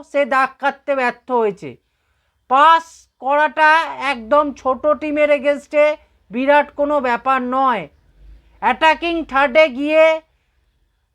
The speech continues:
কাউন্টার অ্যাটাকের মধ্যে দিয়ে গোল তুলে আনা এবং গোলমুখী শটে বিপক্ষর জালকে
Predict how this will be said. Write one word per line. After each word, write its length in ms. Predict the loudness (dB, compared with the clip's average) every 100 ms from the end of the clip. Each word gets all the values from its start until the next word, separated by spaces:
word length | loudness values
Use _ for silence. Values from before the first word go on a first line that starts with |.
| -4
কাউন্টার 520 | 0 0 0 2 4
অ্যাটাকের 440 | 4 2 0 0 0
মধ্যে 360 | 0 -4 0 0
দিয়ে 240 | 0 0 0 2
গোল 180 | 4 4
তুলে 280 | 0 0 2 2
আনা 200 | 2 0 -2 -4 _ _ _ _
এবং 340 | -4 4 6 6 0 -16 _ _
গোলমুখী 800 | -4 4 4 4 -4 -8 -6 -8 -8 -12 _ _ _
শটে 480 | -6 -2 -2 0 -2 -2 -4 _ _ _ _ _ _ _ -8
বিপক্ষর 840 | -6 0 0 0 _ 0 4 4 2 -6 _ _ _ _ _
জালকে 580 | -2 0 2 -2 -2